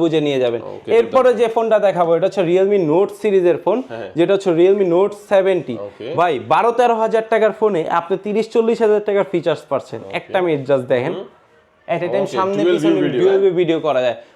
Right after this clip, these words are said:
Speaker 1: আবার হাতের ইশারা চালাইতে পারবেন
Speaker 2: হাতের
Speaker 1: চল্লিশ
Speaker 2: ইশারায়?
Speaker 1: সেন্টিমিটার দূর থেকে।
Speaker 2: ওকে।
Speaker 1: এবং এই ফোনটা ওয়াটার রেজিস্ট্যান্স একটা ফোন, এবং মার্কেটের বেস্ট বাজেট সেগমেন্টে বেস্ট কিলিং একটা ফোন।
Speaker 2: দেখেন।
Speaker 1: এটাও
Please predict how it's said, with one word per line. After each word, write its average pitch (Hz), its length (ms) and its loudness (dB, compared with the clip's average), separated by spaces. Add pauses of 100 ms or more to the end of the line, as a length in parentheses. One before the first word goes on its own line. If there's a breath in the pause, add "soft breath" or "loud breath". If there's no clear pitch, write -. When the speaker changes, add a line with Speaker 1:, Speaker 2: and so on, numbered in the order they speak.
Speaker 1:
আবার 202 140 2 (100)
হাতের 190 380 0
ইশারা 233 260 -4
চালাইতে 180 340 0
পারবেন 135 220 0
Speaker 2:
হাতের 160 160 -4
Speaker 1:
চল্লিশ 156 180 -2
Speaker 2:
ইশারায়? 165 160 -2
Speaker 1:
সেন্টিমিটার 127 380 -4
দূর 120 180 -4
থেকে। 117 140 -6
Speaker 2:
ওকে। 107 160 -14 (320)
Speaker 1:
এবং 202 120 2 (200)
এই 240 140 2
ফোনটা 240 340 0
ওয়াটার 208 340 2 (100)
রেজিস্ট্যান্স 214 420 -2 (120)
একটা 220 240 -2
ফোন, 214 160 0 (220)
এবং 190 120 0 (220)
মার্কেটের 208 560 -2 (560 loud breath)
বেস্ট 240 340 2 (240)
বাজেট 196 300 0 (100)
সেগমেন্টে 202 360 -2 (160)
বেস্ট 220 320 2
কিলিং 202 240 0 (120)
একটা 175 200 -4
ফোন। 139 160 -4
Speaker 2:
দেখেন। - 320 -8
Speaker 1:
এটাও 240 200 2